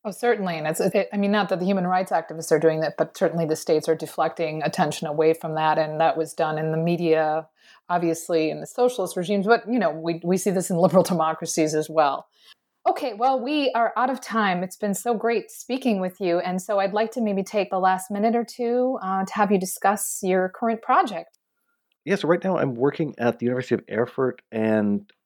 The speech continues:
Speaker 2: got a research project called The Other Global Germany, transnational criminality and deviant globalization in the twentieth century.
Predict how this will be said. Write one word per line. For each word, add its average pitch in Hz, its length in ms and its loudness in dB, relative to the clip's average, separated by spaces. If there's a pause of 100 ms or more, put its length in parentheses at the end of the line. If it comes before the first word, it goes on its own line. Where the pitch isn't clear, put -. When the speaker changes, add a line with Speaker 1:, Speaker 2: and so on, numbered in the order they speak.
(160)
Speaker 2:
got 117 140 4 (120)
a 110 380 0 (160)
research 131 280 0
project 143 260 0
called 117 160 0
The 113 160 -2
Other 117 180 2
Global 101 320 0
Germany, 117 600 -2 (520)
transnational 127 460 -2
criminality 104 760 0
and 101 240 0
deviant 104 340 2
globalization 98 680 -2
in 113 60 -2
the 92 80 0
twentieth 95 300 -2
century. 156 500 -2